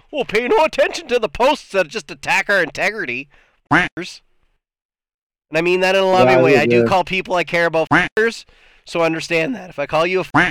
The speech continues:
Speaker 1: it means I'm prob-, if I call you a motherfucker, and, and,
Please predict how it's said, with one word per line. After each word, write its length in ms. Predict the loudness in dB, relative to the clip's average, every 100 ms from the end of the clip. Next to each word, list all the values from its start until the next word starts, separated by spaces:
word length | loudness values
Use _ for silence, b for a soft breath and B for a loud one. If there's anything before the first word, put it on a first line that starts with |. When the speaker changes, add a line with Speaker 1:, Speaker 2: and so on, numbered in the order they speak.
| -2
Speaker 1:
it 80 | -8
means 240 | -6 -6
I'm 80 | -8
prob-, 280 | -2 -2 -4 B B B
if 120 | -4 -2
I 60 |
call 240 | 0 0 2
you 120 | 0
a 40 |
motherfucker, 880 | 2 0 2 2 0 -6 -4 -4 -6 _ _ _ _ _ _ _ _ _ _ -8
and, 200 | -8 -6
and, 320 | -6 -6 -6